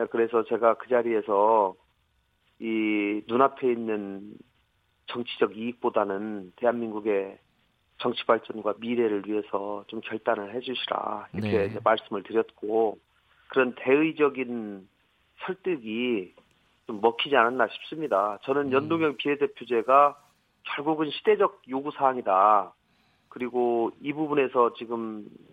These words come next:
Speaker 1: 나경원 대표가 결단을 해야 되냐 말아야 되냐라고 하는 중요한 순간에 있는데,
Speaker 2: 네.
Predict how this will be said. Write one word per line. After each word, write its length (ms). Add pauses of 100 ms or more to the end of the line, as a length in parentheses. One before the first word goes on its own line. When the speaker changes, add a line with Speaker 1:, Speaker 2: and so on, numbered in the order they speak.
Speaker 1:
나경원 380
대표가 720
결단을 580
해야 120
되냐 240
말아야 380
되냐라고 460
하는 160 (120)
중요한 260
순간에 440
있는데, 680
Speaker 2:
네. 380